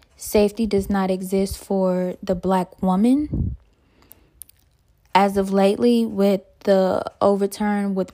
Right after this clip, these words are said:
Roe versus Wade, safety doesn't exist for any woman. Safety does not exist for a person who chooses to have a sexuality outside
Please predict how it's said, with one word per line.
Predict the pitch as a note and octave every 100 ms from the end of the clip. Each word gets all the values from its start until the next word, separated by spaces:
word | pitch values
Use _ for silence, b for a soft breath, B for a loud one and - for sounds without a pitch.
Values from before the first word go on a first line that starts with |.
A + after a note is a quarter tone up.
| -
Roe | G3 F#3+
versus | F#3+ F#3 F#3 F#3
Wade, | F#3 F#3 A3 A#3 -
safety | - G#3 G3+ A#3
doesn't | G#3+ G3 G3 G3+
exist | F#3+ - F#3+ -
for | - G3
any | - B3+ B3
woman. | F3 E3+ E3+ G#3 D4 - b b b b b b b b b _
Safety | - - G#3+ G#3+ A3
does | G3+ G3+ G#3+
not | G3+ G3 F#3+ -
exist | - G3 G3 G3+ G#3 -
for | - G3+ G3 G3 F#3+ F#3+
a | F#3
person | - G3+ G3 F#3+
who | F#3+ G3
chooses | G3 G#3 G3+ G3 -
to | -
have | F3+ G3 F#3+ F#3 F#3+ - b b b b b -
a | F#3+
sexuality | - G#3 - G#3 G3 F#3+ G3 G3+ G3+ G3+ -
outside | G3 G3 - - G3 G3 G3 G3 F#3+